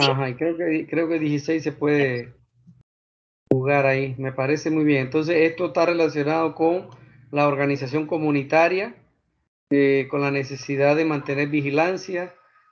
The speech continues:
eh, proyectos y todo ya como grupos organizados. Entonces, creación de los comités de gestión de riesgos locales,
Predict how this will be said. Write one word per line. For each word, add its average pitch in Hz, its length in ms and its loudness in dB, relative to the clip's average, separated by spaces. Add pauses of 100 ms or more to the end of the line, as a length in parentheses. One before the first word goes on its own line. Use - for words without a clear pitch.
(220)
eh, 131 600 -2
proyectos 147 720 2
y 147 40 0
todo 160 260 2
ya 151 180 2
como 156 240 -2
grupos 156 300 -2
organizados. 147 800 0 (680)
Entonces, 151 720 0
creación 147 360 0
de 165 80 4
los 156 100 4
comités 147 420 0
de 151 80 0
gestión 151 240 -4
de 151 100 -2
riesgos 147 320 0
locales, 170 680 -2